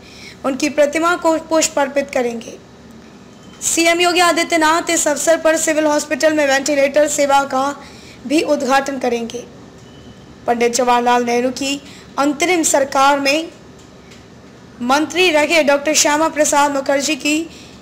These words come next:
तेईस जून उन्नीस सौ तिरपन को रहस्यमय परिस्थितियों में मौत हो गई थी। भारतीय जनता पार्टी इस दिन को बलिदान दिवस के रूप में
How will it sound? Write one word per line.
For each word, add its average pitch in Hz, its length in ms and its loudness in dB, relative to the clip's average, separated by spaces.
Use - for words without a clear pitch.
तेईस 330 360 2
जून 339 280 0
उन्नीस 320 320 0
सौ 320 100 2
तिरपन 311 460 2
को 311 120 2
रहस्यमय 285 540 0
परिस्थितियों 285 560 0
में 285 160 0
मौत 254 280 0
हो 247 100 2
गई 240 180 -6
थी। 269 200 -18
भारतीय 277 300 2
जनता 349 300 2
पार्टी 330 300 2
इस 320 240 0
दिन 330 220 0
को 330 200 2
बलिदान 294 480 0
दिवस 285 260 0
के 294 100 -4
रूप 262 260 -4
में 285 240 0